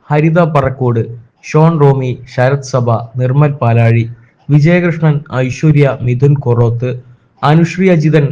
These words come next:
അരവിന്ദ് രഘു തുടങ്ങിയവരാണ് മറ്റ് പ്രമുഖ താരങ്ങൾ.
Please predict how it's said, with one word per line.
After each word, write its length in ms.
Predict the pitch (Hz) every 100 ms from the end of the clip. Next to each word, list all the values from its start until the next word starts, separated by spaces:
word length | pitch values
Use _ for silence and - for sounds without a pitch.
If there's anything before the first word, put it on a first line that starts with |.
| -
അരവിന്ദ് 460 | 127 139 151 165 156
രഘു 320 | 147 135 123
തുടങ്ങിയവരാണ് 760 | 123 120 123 123 117 117 135 120 -
മറ്റ് 480 | 120 117 120 156 156 -
പ്രമുഖ 340 | 123 123 139
താരങ്ങൾ. 500 | 135 117 113 113 135